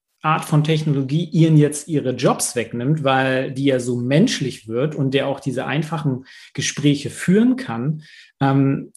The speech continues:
was meinst du, wie verändert sich das Arbeitnehmerverhalten oder was wird sich automatisch dadurch verändern, wenn so eine Art von Technologie immer mehr und immer mehr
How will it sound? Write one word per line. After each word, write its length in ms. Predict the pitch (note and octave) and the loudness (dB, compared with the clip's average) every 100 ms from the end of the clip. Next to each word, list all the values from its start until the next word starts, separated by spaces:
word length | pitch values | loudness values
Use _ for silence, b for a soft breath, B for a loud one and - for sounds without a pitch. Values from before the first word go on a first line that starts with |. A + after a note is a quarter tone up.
| - | -10
was 320 | - F#3+ - | -2 -2 2
meinst 280 | F#3 F#3 D#3 | 0 2 2
du, 60 | |
wie 140 | D3 F#3 | 2 2
verändert 680 | F#3 - E3+ E3+ D#3+ - _ _ | -2 -4 -2 -2 -4 -8 _ _
sich 320 | - D#3 D3+ | -4 -2 0
das 400 | C#3 C3 - - | -2 -2 -6 -2
Arbeitnehmerverhalten 1900 | C#3 B2+ C3 B2+ - - D3 C3 E3 B3+ C#3 A2 - A#2 G#2+ B2 A#2 C3+ E3+ | -2 0 -2 -2 -6 -6 -2 4 4 4 2 0 -6 -8 -6 -6 -4 2 2
oder 300 | D3 B2 A2+ | 4 0 2
was 340 | D3+ - - - | 0 -2 -6 -10
wird 300 | A#2 D3 - | 4 4 4
sich 240 | - D3+ | -2 -2
automatisch 580 | A#2+ A2 A#2+ A#2 A2+ A2 | -2 -2 -2 -2 -4 -4
dadurch 260 | A#2+ A#2 - | -2 -2 -4
verändern, 320 | B2 B2 A#2+ | -4 -2 0
wenn 160 | C3 B2+ | 0 0
so 140 | C#3+ | 2
eine 180 | F3 E3+ | 2 0
Art 260 | D3 D3+ | -4 -6
von 160 | - C#3 | -2 -2
Technologie 680 | D3 D3 D3 C3+ C3 D3 D#3 | 0 0 0 -2 -2 -6 -2
immer 340 | D#3+ F3 E3+ D#3+ | 2 4 4 4
mehr 260 | D#3 D3+ | 4 4
und 100 | C#3+ | 2
immer 240 | - D#3+ D3+ | 0 0 2
mehr 380 | C#3+ C#3 D3 | 0 -2 -6